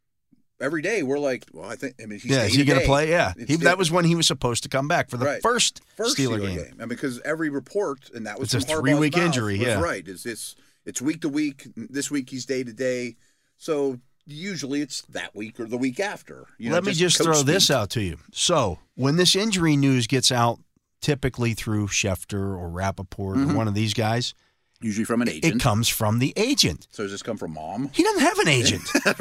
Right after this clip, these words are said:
Speaker 1: Right. I
Speaker 2: So
Speaker 1: mean
Speaker 2: there's nobody out, there's nobody there to get his side of this out there.
Speaker 1: Mm-hmm.
Speaker 2: That, that to, to leak out that, oh, this, this P C L injury is worse than what the Ravens are saying.
Speaker 1: Right, right.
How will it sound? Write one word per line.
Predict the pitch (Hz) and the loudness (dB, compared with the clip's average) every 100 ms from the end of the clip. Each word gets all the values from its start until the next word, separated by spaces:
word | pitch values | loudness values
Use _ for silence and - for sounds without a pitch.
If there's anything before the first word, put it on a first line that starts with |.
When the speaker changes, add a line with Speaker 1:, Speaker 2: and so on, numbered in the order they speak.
| 202 | 2
Speaker 1:
Right. | 185 131 98 - | 2 2 -2 2
I | |
Speaker 2:
So | 202 | 4
Speaker 1:
mean | 220 | 4
Speaker 2:
there's | 320 262 | 4 4
nobody | 269 247 233 202 | 4 4 4 6
out, | 180 226 175 | 4 4 2
there's | 220 208 | 0 2
nobody | 196 233 214 220 | 2 4 2 2
there | 170 185 180 | 2 4 4
to | 147 | 2
get | 143 | 2
his | 120 180 220 | 2 2 4
side | - 156 131 117 | 4 4 2 0
of | |
this | 117 110 | 0 0
out | 123 123 - | 2 0 0
there. | 85 80 _ | -6 -8 _
Speaker 1:
Mm-hmm. | 117 110 98 - _ _ | -6 -6 -8 -10 _ _
Speaker 2:
That, | 135 139 135 | 2 2 2
that | 135 - | 0 2
to, | 139 120 120 | 2 0 -4
to | 139 | -2
leak | 120 139 160 156 | 0 2 2 4
out | 139 123 | 4 4
that, | 107 80 | -2 -2
oh, | 113 | -2
this, | 104 - - | 0 0 0
this | 117 - | 0 0
P | - 123 | 0 0
C | - 98 | 0 0
L | 107 113 | 0 0
injury | 90 90 87 | -2 -4 -6
is | |
worse | 92 104 - | -2 0 0
than | 101 | 0
what | 95 | -2
the | 92 | -4
Ravens | 95 117 104 87 | 0 0 0 -2
are | |
saying. | 87 117 131 92 | 0 2 2 2
Speaker 1:
Right, | |
right. | 107 | -4